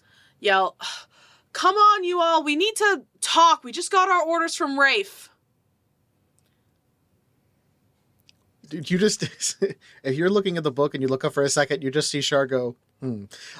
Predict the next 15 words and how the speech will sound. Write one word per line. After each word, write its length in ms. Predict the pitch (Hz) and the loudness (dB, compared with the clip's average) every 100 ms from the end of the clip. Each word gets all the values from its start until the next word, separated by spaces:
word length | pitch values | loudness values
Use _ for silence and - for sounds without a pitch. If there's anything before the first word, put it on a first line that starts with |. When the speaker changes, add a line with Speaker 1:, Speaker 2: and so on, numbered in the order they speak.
| - | 0
Speaker 2:
Eyes 360 | 147 156 156 135 | 2 2 0 -4
just, 180 | 151 | -4
like, 160 | 147 131 | -4 -6
pop 260 | - 139 143 | 0 0 2
out 120 | 135 | -2
of 80 | 123 | -4
his 120 | 117 | -6
skull, 260 | - 123 | -2 0
just 220 | 113 110 - _ _ _ _ 480 480 480 466 466 466 480 - - - - - - - - - - - - - - - 427 392 - - _ - _ _ _ _ _ _ _ _ _ 208 | -2 -6 -16 _ _ _ _ -20 -16 -14 -12 -14 -14 -18 -20 -20 -20 -20 -20 -20 -20 -20 -20 -20 -20 -20 -20 -20 -20 -20 -16 -10 -10 _ -20 _ _ _ _ _ _ _ _ _ -8
Speaker 1:
And 260 | 196 196 - - | -8 -8 -12 -16
you 480 | 202 208 208 202 - | -10 -6 -4 -6 -8
hear 340 | - 294 294 | -8 -4 -4
her 200 | 294 254 | -2 -2
say, 720 | - - - 233 208 202 196 _ _ _ _ _ _ _ _ _ | -4 -8 -2 0 0 -2 -6 _ _ _ _ _ _ _ _ _
"Those 460 | 220 294 330 294 | -2 -2 -2 -6